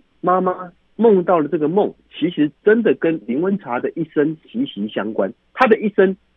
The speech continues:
跟这个梦境有高度的连结。至于这个连结是什么，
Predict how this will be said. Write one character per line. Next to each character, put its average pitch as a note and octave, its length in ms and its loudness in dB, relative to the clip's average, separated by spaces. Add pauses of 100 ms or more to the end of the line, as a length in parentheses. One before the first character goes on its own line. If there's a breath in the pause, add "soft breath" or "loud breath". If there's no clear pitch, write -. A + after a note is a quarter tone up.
(180)
跟 G#3+ 200 0
这 A3+ 60 -2
个 F#3 80 2
梦 F#3+ 220 2
境 E3 220 -6
有 A2 240 -12
高 A3+ 300 0
度 E3+ 240 -6
的 A#2+ 160 -4
连 G#2+ 400 -6
结。 F2+ 260 -12 (100)
至 C#4 80 0
于 A#3+ 80 4
这 A3+ 120 0
个 A3+ 80 4
连 F3 260 4
结 D#3 160 0
是 F3+ 140 -8
什 F#2+ 180 -10
么， F#2+ 160 -12